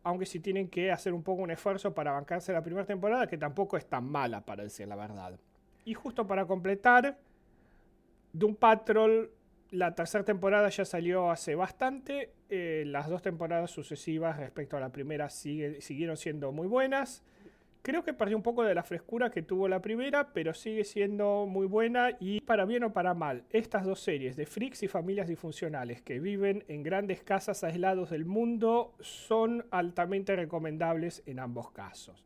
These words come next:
El número anterior no tenía agradecimientos, ya que iba a ser escuchado por poca gente. Yo agradezco a Federico Fabricio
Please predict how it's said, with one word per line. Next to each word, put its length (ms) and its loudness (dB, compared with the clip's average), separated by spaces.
El 640 0
número 460 4
anterior 800 4
no 240 2
tenía 640 2
agradecimientos, 1500 -4
ya 380 -4
que 140 -2
iba 140 0
a 40 0
ser 200 -2
escuchado 580 -2
por 160 -2
poca 240 -4
gente. 540 -4
Yo 300 2
agradezco 560 2
a 40 -6
Federico 440 -4
Fabricio 720 2